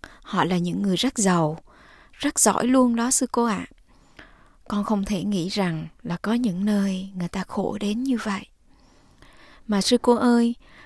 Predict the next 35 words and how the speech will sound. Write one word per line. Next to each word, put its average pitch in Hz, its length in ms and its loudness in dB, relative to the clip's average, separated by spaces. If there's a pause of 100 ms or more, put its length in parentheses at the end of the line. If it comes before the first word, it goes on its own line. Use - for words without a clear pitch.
(120)
thế 294 140 2
ở 247 200 4
Ấn 247 340 2
có 302 140 2
vẻ 208 300 0
như 220 340 2
là 180 320 -4
khổ - 220 0
hơn 220 260 2
Việt 202 200 -2
Nam 202 320 0
sư 208 220 -2
cô 208 160 0
nhỉ? 185 280 0 (1120)
Sư - 240 0
cô 196 100 -2
bảo, 190 520 -4 (580)
"Có 269 100 2
lẽ 190 260 2
vậy. 185 360 -2 (540)
Ở 165 240 8
Ấn, 220 360 2 (320)
người 202 200 8
giàu 190 400 6
thì 190 140 4
rất 277 240 -2
giàu, 180 440 2 (480)
người 185 240 2
nghèo 170 520 0 (240)
thì 160 220 -2
cũng - 180 -6
rất 262 280 -4
nghèo 170 420 -2
con 190 220 0
ạ." 165 200 -6